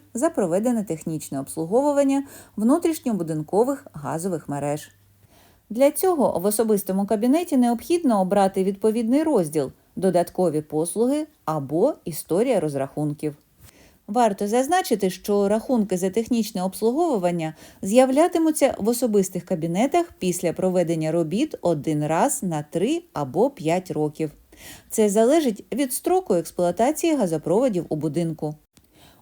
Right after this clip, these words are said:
У платіжці за технічне обслуговування зазначено поточний стан розрахунків, суму до сплати,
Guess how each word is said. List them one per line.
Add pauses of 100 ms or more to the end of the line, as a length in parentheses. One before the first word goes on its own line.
(140)
У
платіжці
за
технічне
обслуговування
зазначено
поточний
стан
розрахунків, (400)
суму
до
сплати,